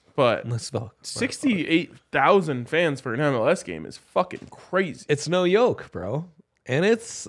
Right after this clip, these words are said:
Speaker 2: they're, it's kinda down south, those big ones.
Speaker 1: Yeah.
Speaker 2: Love that
Speaker 1: It's,
Speaker 2: for us.
Speaker 1: what was one tennis, oh, uh,
Speaker 2: Nashville.
Speaker 1: Nashville S C,
Speaker 2: And
Speaker 1: and
Speaker 2: the other one, I think, is Charlotte.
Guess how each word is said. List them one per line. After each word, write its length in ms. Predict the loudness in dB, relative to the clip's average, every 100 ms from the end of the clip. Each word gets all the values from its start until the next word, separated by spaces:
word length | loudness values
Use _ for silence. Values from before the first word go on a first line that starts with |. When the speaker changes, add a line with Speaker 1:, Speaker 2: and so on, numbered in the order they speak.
| -4
Speaker 2:
they're, 220 | -2 -2 -6 _ -20
it's 100 | -12
kinda 260 | -4 0 0
down 260 | 0 -2 -4
south, 400 | -8 -6 -6 -8
those 220 | -10 -10
big 280 | -4 -4 -4
ones. 320 | -12 -20 -20 -6
Speaker 1:
Yeah. 340 | -2 -2 -4 -8 _ _
Speaker 2:
Love 300 | -2 2 4
that 160 | 2 0
Speaker 1:
It's, 80 | -2
Speaker 2:
for 240 | -8 -10
us. 60 | -6
Speaker 1:
what 140 | -4 -4
was 80 | -4
one 300 | -4 -4 -4
tennis, 280 | -4 -6 -6
oh, 220 | -6 -4
uh, 400 | -2 0 0 -2 -4 _ _
Speaker 2:
Nashville. 460 | -4 -4 -4 -6 -8 _
Speaker 1:
Nashville 640 | -4 -2 -4 -4 -2 2
S 180 | 0 -2
C, 120 | -2
Speaker 2:
And 200 | 0 2
Speaker 1:
and 120 | 4 4
Speaker 2:
the 60 |
other 160 | 4 4
one, 140 | 2
I 60 | 0
think, 200 | -2 -4
is 80 | -4
Charlotte. 400 | -4 -4 -4